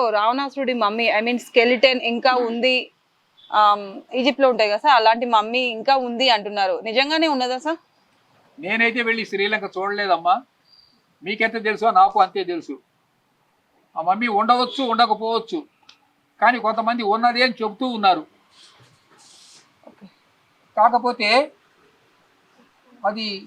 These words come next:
Speaker 2: ఎంతవరకు వాస్తవం అనేది చరిత్రకారులు కాకుండా సైంటిస్టులు చెప్పాలి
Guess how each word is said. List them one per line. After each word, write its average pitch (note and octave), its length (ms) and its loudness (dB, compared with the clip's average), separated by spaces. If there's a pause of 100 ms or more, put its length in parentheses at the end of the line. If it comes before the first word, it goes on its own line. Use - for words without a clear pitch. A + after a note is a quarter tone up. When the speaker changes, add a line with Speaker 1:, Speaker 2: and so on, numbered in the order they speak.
(160)
Speaker 2:
ఎంతవరకు A#3 380 0 (100)
వాస్తవం A#3 420 2
అనేది A3 240 -8 (160)
చరిత్రకారులు B3+ 640 -2 (600)
కాకుండా F#3 440 2 (840)
సైంటిస్టులు D4 600 0
చెప్పాలి - 300 -4